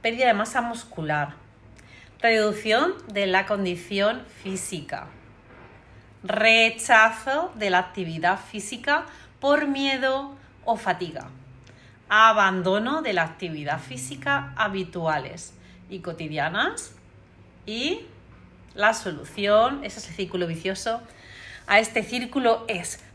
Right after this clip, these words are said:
mantener siempre los niveles de actividad física y tratar de no abandonar las actividades, que sea algo rutinario. En caso de que, de ya ser personas sedentarias,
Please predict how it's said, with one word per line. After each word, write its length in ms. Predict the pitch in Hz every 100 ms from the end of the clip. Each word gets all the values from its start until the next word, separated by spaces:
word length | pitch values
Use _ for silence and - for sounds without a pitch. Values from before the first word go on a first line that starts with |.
| -
mantener 500 | 214 208 208 202 226
siempre 400 | 226 208 170 175
los 220 | 175 175
niveles 420 | 180 175 175 180
de 80 | 175
actividad 560 | 175 - 196 175 180 196
física 840 | - 220 - 220 - 220 226 233 - - -
y 140 | - 254
tratar 720 | 247 180 165 202 202 208 214 - - -
de 300 | 202 202 214
no 200 | 202 190
abandonar 600 | 190 190 190 175 170 170
las 260 | 170 175 190
actividades, 540 | - 170 151 117 170
que 80 | 170
sea 160 | -
algo 140 | 190 202
rutinario. 500 | 196 175 160 151 156 - - -
En 200 | 220 208
caso 380 | 202 277 277 247
de 160 | 196 185
que, 260 | 190 - -
de 280 | 190 196
ya 140 | 190 208
ser 180 | 240 233
personas 500 | 226 220 247 208 180
sedentarias, 840 | 202 170 170 226 247 247 254 285